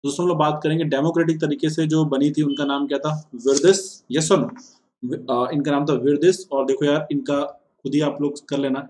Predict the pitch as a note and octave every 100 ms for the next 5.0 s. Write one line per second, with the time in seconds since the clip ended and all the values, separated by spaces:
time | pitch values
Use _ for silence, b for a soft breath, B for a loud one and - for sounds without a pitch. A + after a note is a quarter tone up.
0 | C#3 B2+ C#3 C3+ C3 C3 B2+ C3 C#3+ C#3+
1 | C3+ C3+ C3+ D#3 C3 A#2+ D3+ - _ _
2 | _ _ B2 B2+ B2 B2 - - _ _
3 | _ _ _ _ _ _ C#3+ C#3+ C3+ C3
4 | C3 C#3+ C#3 D3 F3 C3+ C#3+ C#3+ F3 -